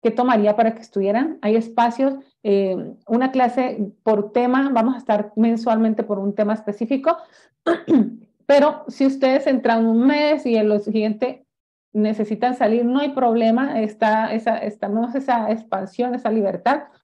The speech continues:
o sea que van a querer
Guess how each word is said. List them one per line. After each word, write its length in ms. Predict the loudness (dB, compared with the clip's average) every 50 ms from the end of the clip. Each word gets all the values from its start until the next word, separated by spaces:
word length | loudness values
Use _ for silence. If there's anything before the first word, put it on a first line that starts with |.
| _ _
o 280 | _ _ _ _ _
sea 160 | 0 0 0 2
que 340 | 0 0 0 0 -4 -10 -18 -20 -20 -20 _ _ _ _ _ _ _
van 240 | -2 0 0 2 2
a 120 | 0 0
querer 440 | 0 -2 -2 0 0 -2 -2 -4 -10